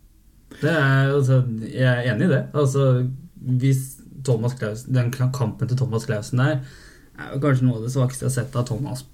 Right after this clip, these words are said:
på veldig lenge. Jeg vet ikke om du er enig i det, Jern, men han, han, han var jo ikke synlig i det hele tatt, og det er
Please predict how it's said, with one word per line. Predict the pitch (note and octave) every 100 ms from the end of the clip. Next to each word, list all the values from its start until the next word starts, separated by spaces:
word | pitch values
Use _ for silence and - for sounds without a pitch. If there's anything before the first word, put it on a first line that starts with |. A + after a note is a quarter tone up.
| -
på | B2
veldig | A#2+ G#2+ G#2+
lenge. | G#2 A2 C3+ - - _ _ _ _ _ _ -
Jeg | A#2+
vet | -
ikke | -
om | B2
du | B2+
er |
enig | G#2+ A2
i |
det, | G#2+
Jern, | A#2 C#3
men | B2 A#2+ A#2+
han, | A#2 A2 -
han, | A2 G#2 D#2+ B2+ F2+ - - - - -
han | A#2+ B2
var | -
jo | B2 B2+
ikke | C3 B2+
synlig | B2 G#2+ G#2+
i |
det | A2+
hele | -
tatt, | A#2+ B2+ B2
og |
det | G#2+
er | - B2